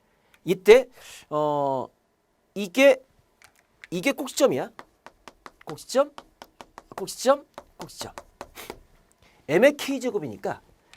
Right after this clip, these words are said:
이 꼭지점의 개수는, 이 꼭지점의, 이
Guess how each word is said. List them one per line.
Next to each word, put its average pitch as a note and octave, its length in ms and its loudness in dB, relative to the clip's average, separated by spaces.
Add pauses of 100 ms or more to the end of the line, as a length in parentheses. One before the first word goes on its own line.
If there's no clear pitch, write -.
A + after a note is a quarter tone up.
(200)
이 C4 200 6
꼭지점의 D4+ 560 0
개수는, D3 320 -8 (680)
이 A#3+ 300 -2 (300)
꼭지점의, B3+ 460 2 (260)
이 B3+ 220 -2